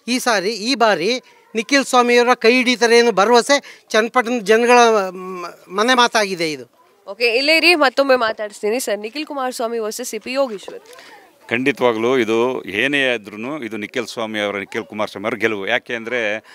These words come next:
Speaker 3: ಈಗಾಗಲೇ ದೇವೇಗೌಡರಾಗಲಿ, ಕುಮಾರಸ್ವಾಮಿ ಅವರಾಗಲಿ ಈ, ಈ, ಈ ಜಿಲ್ಲೆಗೆ ಅವರ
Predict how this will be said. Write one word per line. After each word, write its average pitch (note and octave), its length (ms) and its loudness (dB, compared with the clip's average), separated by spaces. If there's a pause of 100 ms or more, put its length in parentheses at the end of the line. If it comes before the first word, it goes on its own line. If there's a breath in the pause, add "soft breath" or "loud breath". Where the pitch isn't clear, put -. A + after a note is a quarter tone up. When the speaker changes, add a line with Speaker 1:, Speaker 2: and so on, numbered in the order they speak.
(260 loud breath)
Speaker 3:
ಈಗಾಗಲೇ B2+ 760 -2
ದೇವೇಗೌಡರಾಗಲಿ, A2+ 960 -2 (480 soft breath)
ಕುಮಾರಸ್ವಾಮಿ A2 580 -2
ಅವರಾಗಲಿ G2+ 480 -4
ಈ, A2+ 360 -10
ಈ, A2+ 400 -6 (280)
ಈ A2+ 220 -6
ಜಿಲ್ಲೆಗೆ A2 640 -2 (360 loud breath)
ಅವರ G2+ 240 -6